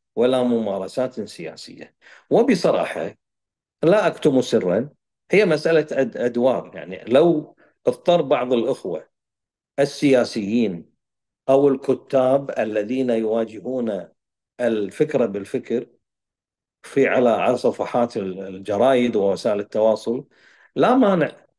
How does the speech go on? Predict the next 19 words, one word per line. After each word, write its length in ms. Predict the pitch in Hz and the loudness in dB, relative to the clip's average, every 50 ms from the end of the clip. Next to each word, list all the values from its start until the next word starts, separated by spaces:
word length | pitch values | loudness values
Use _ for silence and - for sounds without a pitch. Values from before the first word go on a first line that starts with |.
| _ _ - | _ _ -4
من 260 | 117 127 143 156 151 | 0 2 4 4 4
مساعدتهم 800 | 147 143 139 135 - 135 107 110 123 160 165 165 - 151 135 123 | 4 2 2 2 0 0 0 2 0 0 0 0 -2 -4 -4 -4
في 200 | - - 120 101 | -4 -6 -6 -6
إعطاهم 600 | 90 - - 131 131 131 117 123 123 131 139 - _ _ _ _ _ _ - | -6 -6 -6 -4 -4 -4 -4 -6 -6 -8 -8 -14 _ _ _ _ _ _ -2
الأدلة، 720 | 127 123 117 117 123 120 139 143 143 135 135 135 143 139 - _ _ _ _ _ _ | 0 2 2 2 2 2 2 4 4 6 4 4 4 0 -6 _ _ _ _ _ _
ليس 280 | - 131 151 185 175 - | 0 0 0 2 2 0
من 240 | 170 160 160 156 147 | 0 0 0 -2 -4
كتاب، 460 | - - 131 - 147 143 131 117 113 - 123 | -4 -6 -4 0 0 0 0 -2 -8 -10 -8
من 160 | 127 131 123 | -8 -6 -4
كتب 260 | - - 156 - 127 | -2 -2 -2 -2 -4
طائفة 400 | - - 123 117 123 120 - 123 | -4 -2 -2 -2 -2 -2 -2 -2
واحدة، 460 | 117 110 - - 98 107 113 131 147 _ _ _ _ _ _ - | -2 -2 -4 -6 -8 -8 -8 -8 -10 _ _ _ _ _ _ -8
بل 460 | 92 113 135 139 135 139 143 143 143 - _ _ _ _ _ _ | 0 2 4 4 4 2 0 -4 -6 -10 _ _ _ _ _ _
من 220 | - 113 123 127 123 | -4 -2 -2 -2 0
كتب 460 | - - 135 135 - 123 123 120 120 - _ _ _ _ _ _ _ _ _ | 0 0 0 2 2 2 2 0 -2 -8 _ _ _ _ _ _ _ _ _
كل 180 | - 147 143 123 | 2 2 2 2
الطوائف. 560 | - - - 85 78 76 - - - - _ _ _ _ _ - | 0 0 -2 -4 -4 -4 -6 -10 -16 -20 _ _ _ _ _ -12
وهذا 340 | 85 - 135 147 160 156 | -6 -2 0 2 2 2
بحد 280 | 135 117 - - 139 135 | 0 -2 0 -4 -2 0